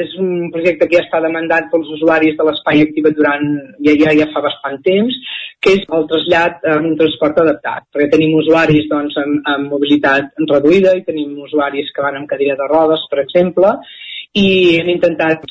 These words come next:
fer un transport adaptat, anar-los a buscar i tornar-los al migdia per poder anar a l'espai Activa't.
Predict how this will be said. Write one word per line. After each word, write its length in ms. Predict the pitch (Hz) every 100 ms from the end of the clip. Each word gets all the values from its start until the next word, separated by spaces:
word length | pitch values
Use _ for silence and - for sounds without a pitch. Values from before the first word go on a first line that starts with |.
| -
fer 100 | 185
un 60 | 175
transport 400 | 180 - 165 170
adaptat, 400 | 170 175 240 214
anar-los 400 | 175 160 165 160
a 80 | 180
buscar 340 | 196 - 254 156 165 165
i 100 | 180
tornar-los 480 | 160 165 156 156 156
al 100 | 147
migdia 560 | 143 - 135 120 117 -
per 140 | -
poder 460 | - 139 135 131 135 143
anar 220 | 139 127 127
a 100 | 131
l'espai 320 | 127 - 117 123
Activa't. 400 | - 127 -